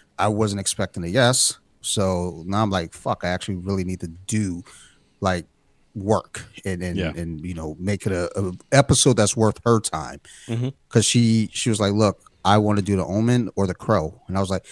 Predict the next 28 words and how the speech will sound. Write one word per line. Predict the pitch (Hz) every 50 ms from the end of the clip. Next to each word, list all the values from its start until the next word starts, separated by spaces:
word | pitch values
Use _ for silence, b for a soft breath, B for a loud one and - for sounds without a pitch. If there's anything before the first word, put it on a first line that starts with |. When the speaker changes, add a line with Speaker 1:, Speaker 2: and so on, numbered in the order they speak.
| B B B B -
Speaker 1:
"Perfect, | - 175 208 - 123 -
'cause | - 110 95
those | 110 120 120 117
are | 104
back-to-back | 92 107 107 - - 107 101 95 - -
episodes, | 120 - - 107 - - 85 80 78 78 - -
actually." | 90 80 82 220 - - - 76 80 101 - _ _ -
Speaker 2:
Nice. | 98 80 71 - - -
Speaker 1:
April | 104 104 - - 107 95 90 92
and | 90 92 92
May. | 104 113 98 76 71 67 - - _ _ _
So, | - - - - 104 95 87 85 85 82 82 - B B B B B B B B B B _ -
uh, | 87 85 85 85 82
I'm | 87
gonna | 92 90
try | - - 123 101
to | 95 95
get | 95 104 98
her | 95 95 87
for | - - 98 90
The | 90 -
Omen | 107 113 113 113 113 107 107 104 101 - _
because | - 107 - 110 101 90
The | - 101 92 90 -
Omen, | 107 113 113 110 113 110 107 107 107 107 - -
the | 98 95
first | - - 127 120 110 - -
Omen, | 104 101 92 92 87 82 85 85